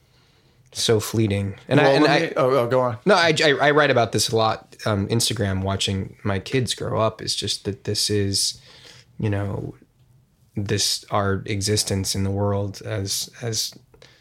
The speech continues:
Speaker 1: you know, as husbands and, and, and fathers and, you know, peop-, wives, and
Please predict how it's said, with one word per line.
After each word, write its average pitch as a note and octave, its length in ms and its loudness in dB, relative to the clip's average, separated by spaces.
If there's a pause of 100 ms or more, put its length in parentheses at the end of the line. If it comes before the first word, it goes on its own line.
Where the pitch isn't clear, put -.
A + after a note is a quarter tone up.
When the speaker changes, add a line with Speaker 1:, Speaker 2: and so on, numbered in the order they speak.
(300)
Speaker 1:
you A2 60 -6
know, G2 120 0
as F2+ 120 0
husbands G2+ 580 0
and, G2 360 -6
and, G2+ 280 -8
and G2 300 -6
fathers G2+ 640 -2
and, F#2+ 300 -6 (640)
you G2+ 80 -4
know, G#2+ 260 -6 (100)
peop-, - 240 -10 (480)
wives, G#2 640 -4
and G2 220 -6